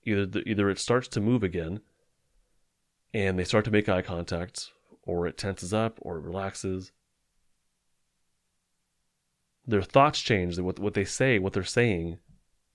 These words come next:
changes. Their feelings that they report, those change. So it's, it's super noticeable.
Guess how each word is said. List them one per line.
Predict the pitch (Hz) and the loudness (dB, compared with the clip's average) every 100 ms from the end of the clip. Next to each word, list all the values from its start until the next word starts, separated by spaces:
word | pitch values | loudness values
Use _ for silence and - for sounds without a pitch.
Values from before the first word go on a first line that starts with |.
| _ _ _ _ _ _ | _ _ _ _ _ _
changes. | - 214 147 78 - _ _ _ _ _ _ _ _ _ _ _ _ _ _ _ _ _ _ _ _ _ _ _ _ _ _ _ | 0 2 2 -6 -12 _ _ _ _ _ _ _ _ _ _ _ _ _ _ _ _ _ _ _ _ _ _ _ _ _ _ _
Their | 113 104 | 0 0
feelings | - 156 175 170 113 | 0 2 6 6 6
that | 104 | 4
they | 104 | 2
report, | 92 - 95 78 - | 2 2 0 0 -4
those | 110 151 - | -4 -2 -2
change. | 233 247 85 - - _ _ _ _ _ _ _ _ _ _ _ _ _ _ _ _ _ _ _ _ _ _ _ - | -2 -2 -4 -10 -20 _ _ _ _ _ _ _ _ _ _ _ _ _ _ _ _ _ _ _ _ _ _ _ -12
So | - 135 | 2 2
it's, | 123 - | 2 0
it's | 123 - | -4 -2
super | - 220 107 | 0 4 6
noticeable. | 95 170 202 90 85 | 6 4 2 -6 -10